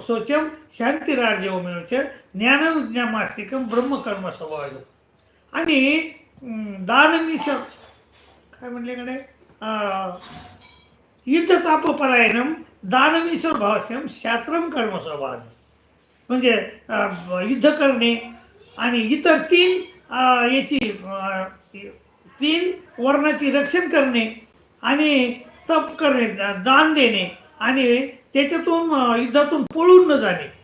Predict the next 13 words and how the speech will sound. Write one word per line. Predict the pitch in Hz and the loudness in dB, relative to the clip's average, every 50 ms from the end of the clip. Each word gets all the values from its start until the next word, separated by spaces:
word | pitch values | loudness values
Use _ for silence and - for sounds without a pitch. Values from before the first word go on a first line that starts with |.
| _ - - | _ -8 -6
हा | 208 | -4
क्षत्रियाचा | - - 233 190 - - 175 160 147 147 - 156 | -2 -2 -2 -4 -4 -4 -4 -4 -4 -4 -6 -10
धर्म. | 143 131 135 135 139 185 247 311 311 - - - - _ _ - | -8 -8 -8 -8 -8 -8 -10 -10 -12 -14 -20 -20 -20 _ _ -4
आणि | 196 240 247 233 202 185 175 170 - - - _ - | -2 -2 0 0 0 -2 -2 -6 -12 -18 -20 _ -12
व-, | 202 208 208 196 175 165 175 - - - _ _ _ - | -10 -8 -6 -6 -6 -6 -10 -14 -16 -20 _ _ _ 2
कृषी | 339 359 349 - - 320 | 4 4 4 4 2 0
गोरक्ष | 240 214 254 285 311 320 339 339 330 - 277 | 0 2 4 4 4 4 4 0 -2 -4 -4
वाणिज्य | 233 220 226 233 262 285 311 311 269 311 330 339 349 - - - - - - | -4 -2 0 0 0 0 -2 -2 0 0 0 0 -2 -4 -12 -18 -20 -12 -2
वैश्य | 220 233 262 277 - 247 180 | 0 2 2 2 2 -2 -4
कर्म | - 180 156 151 147 143 123 | -4 -6 -8 -8 -8 -12 -12
स्वभाव. | - 165 139 120 120 113 - - - _ _ _ _ - - - _ _ _ _ _ _ | -12 -12 -12 -10 -12 -12 -14 -16 -20 _ _ _ _ -20 -20 -20 _ _ _ _ _ _
वैश्य | 214 240 294 302 - 320 294 | 2 2 4 4 2 0 0
म्हणजे | 254 240 233 226 226 214 - - - | -2 -2 -2 -2 -2 -2 -2 -6 -12